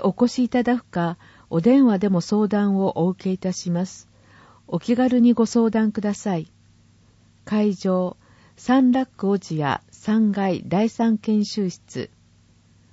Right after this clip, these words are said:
どなたでもご相談いただけます。相談無料。その他、必要に応じて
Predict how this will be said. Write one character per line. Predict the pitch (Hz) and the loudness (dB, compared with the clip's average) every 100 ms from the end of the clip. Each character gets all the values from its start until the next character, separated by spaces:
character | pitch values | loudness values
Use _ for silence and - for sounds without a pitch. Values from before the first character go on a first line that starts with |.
| _ _ _ _ _ | _ _ _ _ _
ど | 165 | 0
な | 220 | 0
た | - 247 | 0 0
で | 240 | 2
も | 226 220 180 | 4 2 0
ご | 160 | -4
相 | 160 220 233 | -4 -2 -2
談 | 233 | 0
い | 226 | -2
た | 220 | -2
だ | 214 | -6
け | - 214 | -4 -4
ま | 202 | -4
す。 | 220 - _ _ _ _ _ | -6 -14 _ _ _ _ _
相 | - 196 208 | -6 -4 -2
談 | 202 202 180 | -2 0 0
無 | 180 | -2
料。 | 165 160 135 - _ _ _ _ _ _ _ _ _ _ _ _ | -4 -6 -8 -12 _ _ _ _ _ _ _ _ _ _ _ _
そ | - 180 | -8 -2
の | 190 214 | 0 0
他、 | - 123 - _ _ _ - | -2 -4 -6 _ _ _ -20
必 | - - 247 | -18 0 4
要 | 254 | 6
に | 240 233 | 6 6
応 | 233 226 | 4 2
じ | 226 | -4
て | - 214 214 | -4 -4 -6